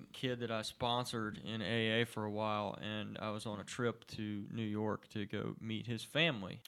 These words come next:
I, I walked in their house, we had dinner, they were, like, welcoming, and then, and then my buddy's dad said, "Hey, guys, I, I wanna, I want,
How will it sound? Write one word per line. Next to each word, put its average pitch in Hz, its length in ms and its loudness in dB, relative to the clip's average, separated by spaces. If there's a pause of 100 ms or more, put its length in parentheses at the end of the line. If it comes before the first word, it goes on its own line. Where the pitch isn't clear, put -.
I, 123 80 -2
I 117 140 -2
walked 127 360 0
in 135 100 -4
their 120 120 -2
house, 123 380 4
we 113 80 -10
had 113 300 -6
dinner, 127 520 0
they 110 140 -6
were, 101 140 -10
like, 104 200 -10
welcoming, 120 520 2
and 113 100 0
then, 110 320 0
and 107 200 -2
then 107 500 0
my 107 200 -2
buddy's 110 400 -2
dad 117 480 2
said, 113 240 -4
"Hey, 120 320 6
guys, 110 400 2
I, 104 160 0 (400)
I 110 60 4
wanna, 110 280 2 (320)
I 117 40 0
want, 113 280 2